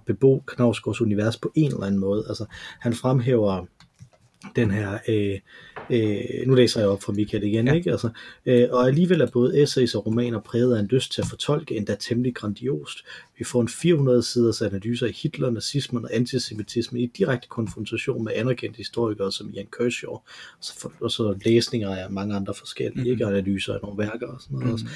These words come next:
Speaker 1: Det er, og, og jeg synes jo, det, det er jo et eller andet sted, der man er, ikke? Altså, at, øh,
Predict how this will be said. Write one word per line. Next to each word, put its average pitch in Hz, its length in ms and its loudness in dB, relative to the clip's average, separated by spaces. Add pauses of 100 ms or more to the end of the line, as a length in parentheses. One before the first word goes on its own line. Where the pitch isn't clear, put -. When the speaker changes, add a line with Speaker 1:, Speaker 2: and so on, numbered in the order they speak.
(320)
Speaker 1:
Det 123 80 4
er, 113 60 4
og, 123 140 2 (100)
og 123 100 4
jeg 117 80 6
synes - 220 -4
jo, - 80 -12
det, 139 160 4 (260)
det 135 60 2
er - 20 6
jo 127 60 6
et 196 60 -2
eller 220 140 4
andet 180 100 4
sted, 139 200 4 (180)
der 214 180 2
man 107 260 -2
er, 123 180 2 (320)
ikke? 160 260 -2
Altså, 110 240 0 (420)
at, 120 260 2
øh, 110 200 6